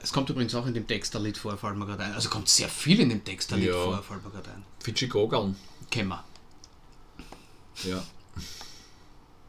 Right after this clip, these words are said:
Speaker 1: Du kannst mit Fidschi Gogeln. Ja, okay. Also
Speaker 2: Aber es ist so spannend, das nicht früher immer die, die, die Kinder,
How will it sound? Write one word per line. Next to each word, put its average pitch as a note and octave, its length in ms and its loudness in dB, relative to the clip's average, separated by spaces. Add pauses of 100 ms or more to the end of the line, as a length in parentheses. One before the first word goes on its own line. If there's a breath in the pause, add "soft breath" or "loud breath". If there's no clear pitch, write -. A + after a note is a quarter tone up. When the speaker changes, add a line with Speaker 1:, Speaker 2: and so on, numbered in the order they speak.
(1700 loud breath)
Speaker 1:
Du - 140 -12
kannst F#2+ 220 -10
mit B2 100 -8
Fidschi - 240 -10
Gogeln. - 400 -10
Ja, A2 140 -12 (160)
okay. - 200 -14
Also - 180 -10 (100)
Speaker 2:
Aber G2+ 120 2
es A#2+ 100 6
ist C3 180 4
so D3+ 80 4
spannend, - 560 -6
das B2 160 -2
nicht C3+ 140 0
früher B2 240 4
immer C3+ 160 2
die, C3 160 -2
die, B2 280 -6
die B2 120 -10
Kinder, C3 500 -2